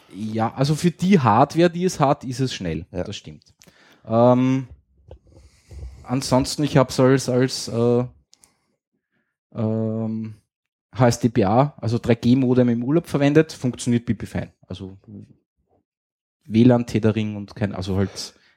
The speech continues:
Speaker 1: Tethering über W lan funktioniert alles, alles tadellos. Äh, der Mail-Client funktioniert eigentlich auch.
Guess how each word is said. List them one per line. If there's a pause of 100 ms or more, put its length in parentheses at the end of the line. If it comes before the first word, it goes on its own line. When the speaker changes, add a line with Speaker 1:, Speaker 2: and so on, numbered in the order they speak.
(120)
Speaker 1:
Tethering
über
W
lan
funktioniert
alles, (380)
alles
tadellos. (3000)
Äh,
der
Mail-Client
funktioniert
eigentlich
auch.